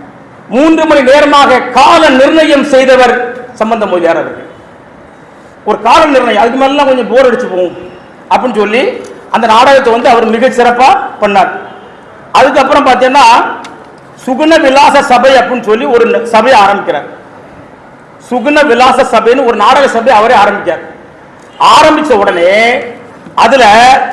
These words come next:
அந்த நாடகத்துல டாக்டர், இன்ஜினியர்லாம் கூப்பிட்டு நடிக்க வைக்காரு.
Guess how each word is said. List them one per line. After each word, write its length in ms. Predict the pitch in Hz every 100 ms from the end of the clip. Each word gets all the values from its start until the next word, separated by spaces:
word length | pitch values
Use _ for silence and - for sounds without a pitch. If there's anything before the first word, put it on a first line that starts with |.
| - - - - -
அந்த 200 | 170 190
நாடகத்துல 420 | 220 254 226 185 196 226 262 - - - - - - - -
டாக்டர், 440 | 214 262 208 233
இன்ஜினியர்லாம் 580 | 240 220 240 240 247 254
கூப்பிட்டு 240 | 214 208
நடிக்க 180 | 185 180
வைக்காரு. 260 | 151 139